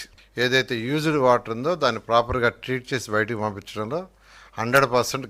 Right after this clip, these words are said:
గ్యాప్ ఉంది. అదేవిధంగా రోడ్స్‌లో ఫార్టీ పర్సెంట్ రోడ్స్ గ్యాప్ ఉంది. అదేవిధంగా స్ట్రీట్ లైట్లో ఒక టెన్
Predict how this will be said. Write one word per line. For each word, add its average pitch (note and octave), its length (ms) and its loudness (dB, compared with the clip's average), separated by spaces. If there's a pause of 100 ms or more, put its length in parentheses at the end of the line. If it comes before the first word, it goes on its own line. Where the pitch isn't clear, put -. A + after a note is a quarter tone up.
గ్యాప్ G2+ 260 -2
ఉంది. F#2 160 -12 (220)
అదేవిధంగా B2+ 480 2
రోడ్స్‌లో C#3 440 2 (320)
ఫార్టీ A#2 400 4
పర్సెంట్ B2 460 0
రోడ్స్ A#2 340 -2 (500)
గ్యాప్ A2 300 0
ఉంది. E2+ 180 -12 (240)
అదేవిధంగా B2+ 460 4
స్ట్రీట్ C#3+ 380 -4
లైట్లో A#2 360 2 (180)
ఒక A2 200 -6
టెన్ G#2 160 -2